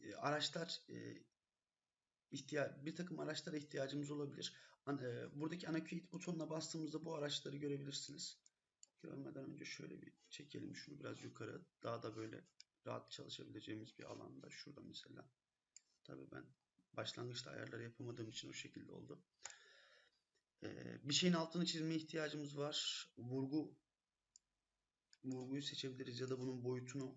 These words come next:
arttırabiliriz, rengini değiştirebiliriz. Bu tarz şeyler size kalmış. Ya da bir şey type etmek istiyorsunuz, klavyeyle yazmak istiyorsunuz. Ee, bu şekilde fontunu falan da ayarlayabilirsiniz. Ya da yazdığınız bir şeyi silmek istiyorsunuz, geri almak istiyorsunuz.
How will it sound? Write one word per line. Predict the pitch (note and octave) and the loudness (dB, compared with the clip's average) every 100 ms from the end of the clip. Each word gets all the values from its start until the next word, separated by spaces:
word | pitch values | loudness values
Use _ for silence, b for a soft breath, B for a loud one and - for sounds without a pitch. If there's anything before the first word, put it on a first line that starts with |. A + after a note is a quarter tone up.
| - | 0
arttırabiliriz, | A#2 - C3 B2+ B2 A#2+ A#2+ - - | 0 0 -2 0 0 0 0 -2 -2
rengini | A#2 A#2 A#2+ A#2 | 2 4 4 2
değiştirebiliriz. | A#2 - - A#2+ A2+ G2 - - - _ | 0 0 -2 -4 -4 -4 -2 -4 -6 _
Bu | |
tarz | - D#3 - - - _ _ | -2 2 2 0 -2 _ _
şeyler | - D3 C3 B2 | -4 -2 0 0
size | - D3+ | 0 -2
kalmış. | C#3+ G#2 - D3 - | -2 -6 -4 -4 0
Ya | D3 | 2
da | D3+ | 4
bir | C#3 | 4
şey | - C#3+ | 4 2
type | D3+ D3 C#3+ | 4 2 2
etmek | C#3 B2+ A#2+ | -2 -2 -2
istiyorsunuz, | - - B2 A#2+ | -4 -6 -4 -4
klavyeyle | - C#3+ C3 C3 C3 | -2 0 2 2 4
yazmak | B2 B2 B2+ | 4 4 0
istiyorsunuz. | B2+ - G#2 - - - - b b b _ _ - | -2 -4 -6 -6 -8 -8 -12 b b b _ _ -16
Ee, | - - - - - - - - - _ _ _ _ - - - | -14 -12 -6 -4 -4 -6 -8 -12 -14 _ _ _ _ -10 12 12
bu | D3 | 12
şekilde | - A#2+ A2+ A#2 A2+ - - _ _ _ _ _ _ _ | 2 0 -6 -4 -4 -6 -18 _ _ _ _ _ _ _
fontunu | - B2+ B2 C3+ C3 - | 0 0 0 -2 -2 -4
falan | C#3+ C3+ A#2+ | -2 -2 0
da | |
ayarlayabilirsiniz. | G2+ G2 F#2 F#2 F2 - A#2+ B2+ | -2 -2 -4 -6 -4 -4 -2 4
Ya | C#3 | 6
da | D3+ C3+ | 6 4
yazdığınız | B2 B2+ C3 D3 | 4 4 4 2
bir | C#3+ | 4
şeyi | - C#3+ | 2 2
silmek | - C#3+ C#3+ | 2 4 4
istiyorsunuz, | - C3 B2 B2 A#2+ | 2 -4 -2 -2 2
geri | C3+ | 4
almak | C#3+ C3+ B2 | 4 2 0
istiyorsunuz. | - A2+ G#2+ A#2+ - | -4 -4 -4 -4 -6